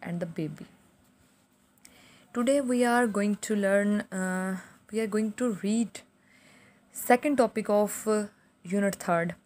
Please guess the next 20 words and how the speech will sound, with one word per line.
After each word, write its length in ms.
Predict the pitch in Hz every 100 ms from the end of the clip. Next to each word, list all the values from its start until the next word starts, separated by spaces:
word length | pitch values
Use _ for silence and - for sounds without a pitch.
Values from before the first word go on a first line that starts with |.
| _ _ _ _ _ _ -
The 100 | 190
second 500 | 196 190 - 233 226
topic 420 | 202 185 - 226 202
name 260 | 180 175
is 200 | 180 185 - -
The 240 | 190 - 190
Class 520 | 180 196 226 220 185 175
Visits 380 | 196 247 247 - - _
the 140 | 170 185
Zoo 260 | 170 202 156 _ _ _ _ _ _ _ _ _ _ _ _ -
and 180 | 190 196
the 380 | 196 196 196 202 - _ -
page 480 | 233 254 208 - 190
number 460 | 190 185 185 190 -
is 180 | 185 170 165 - - - - _ -
seventeen। 500 | - 185 180 190 202 320 - - - - - - - - - - - _ _ _ _ _ _
आतिफ 440 | 208 226 320 302 220
visits 480 | 233 269 285 -
the 140 | 196 196
zoo, 200 | 175 160